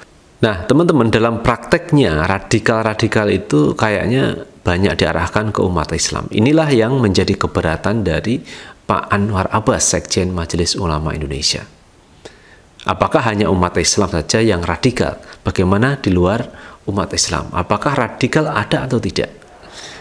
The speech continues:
Orang-orang yang memaksakan kehendak itu.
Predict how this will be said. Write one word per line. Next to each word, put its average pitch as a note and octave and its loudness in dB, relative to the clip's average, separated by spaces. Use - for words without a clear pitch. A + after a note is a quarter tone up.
Orang-orang F#2+ 2
yang G2 4
memaksakan E2 0
kehendak - 0
itu. - -2